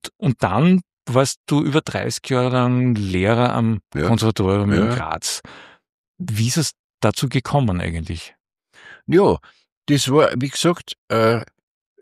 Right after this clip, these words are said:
Speaker 2: das war im, im zweiten Studienjahr, sagte sie, meine Frau Professor,
Speaker 1: <laughs>
Speaker 2: „ob da, da gäbe es eine Möglichkeit, ich könnte in Hartberg ein paar Stunden Unterricht geben“, ne? Und da hab ich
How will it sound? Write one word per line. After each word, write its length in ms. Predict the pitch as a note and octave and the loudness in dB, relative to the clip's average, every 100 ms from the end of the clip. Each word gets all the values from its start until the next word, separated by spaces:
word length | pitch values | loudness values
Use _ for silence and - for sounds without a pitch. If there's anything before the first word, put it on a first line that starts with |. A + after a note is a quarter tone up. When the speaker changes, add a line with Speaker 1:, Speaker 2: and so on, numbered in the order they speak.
| E2+ | -10
Speaker 2:
das 200 | F#2 G2 | -6 -2
war 120 | G#2+ A2 | 2 4
im, 200 | G2+ E2+ | 2 0
im 340 | E2 F2 E2+ - _ | -2 0 -2 -6 _
zweiten 640 | - - C#2+ C#2+ G2 - A#2 | -10 -8 -2 2 0 0 -4
Studienjahr, 1160 | - - G2 A2 C#3 C#3+ C3+ C#3 A2+ G#2+ B2 B2+ | -4 0 2 2 0 -2 -2 -2 -2 0 0 -2
sagte 520 | - B2 - B2+ A2+ | -2 -4 -4 -4 -4
sie, 140 | G2+ | -4
meine 560 | G2 F#2+ G2 F#2+ F#2+ D#2 _ - | -2 -2 0 0 -2 -4 _ -18
Frau 320 | - E2 E2+ | -8 0 0
Professor, 800 | - F#2 - F#2+ - D#3+ D#3+ C3+ - D#2 - - | 0 -2 0 0 2 2 2 0 -6 -10 -10 -2
Speaker 1:
<laughs> 460 | B2+ F#2+ _ _ - | -2 -2 _ _ 0
Speaker 2:
„ob 200 | G2 F#2 D#2 - | 0 0 -4 -8
da, 100 | F#2+ F2+ F2+ | -6 -4 -6
da 100 | F2+ D#2+ | -8 -4
gäbe 320 | E2+ F2+ C3+ | 0 2 2
es 140 | B2 A2 | 0 2
eine 60 | |
Möglichkeit, 640 | F#2 E2+ A#2+ C3+ - B2 A2 | 2 2 2 -4 -2 -4 -2
ich 100 | G#2 | -4
könnte 300 | A#2+ A#2 A#2+ | -2 -2 0
in 140 | A2 D#2+ | 2 2
Hartberg 460 | D2+ - B2 A2+ | 0 0 -4 0
ein 180 | A#1+ F2+ | 0 0
paar 180 | - A2 | 0 -2
Stunden 460 | - - D#3 - - | 0 -4 -4 -6 -2
Unterricht 560 | G#3+ - E2 E2+ - | -2 0 0 0 -2
geben“, 240 | - D2 D#2 | -2 0 2
ne? 220 | F#2 C#3 - - - - _ _ _ _ _ _ | 0 -2 -6 -20 -20 -20 _ _ _ _ _ _
Und 120 | - | -10
da 40 | - | -4
hab 80 | |
ich 60 | D2+ | -2